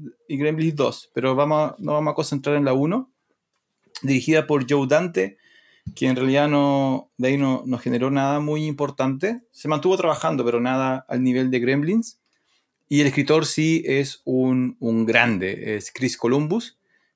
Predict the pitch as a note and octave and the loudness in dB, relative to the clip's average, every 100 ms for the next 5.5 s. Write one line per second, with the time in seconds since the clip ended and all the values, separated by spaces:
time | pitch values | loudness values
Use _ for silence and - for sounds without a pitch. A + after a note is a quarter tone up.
0 | _ - C3 - B2+ B2 D#3 F3+ F3 D#3+ | _ -8 -6 -2 -2 2 2 4 2 2
1 | F3 E3+ F#3+ A3+ - _ _ - B2+ C3+ | 2 2 0 -2 -6 _ _ -12 -4 0
2 | C3 D3+ C#3 G3+ G#3+ D#3+ A3 - - _ | 2 2 2 2 4 2 0 -4 -14 _
3 | _ _ _ _ _ _ _ - B2+ C3 | _ _ _ _ _ _ _ -4 0 2
4 | B2+ D#3 D3+ C#3+ D#3 D#3 C#3+ C#3 E3 D#3+ | 2 0 0 0 2 2 0 -2 -2 -2
5 | C#3+ D3 D#3+ D#3 | -2 -2 0 -2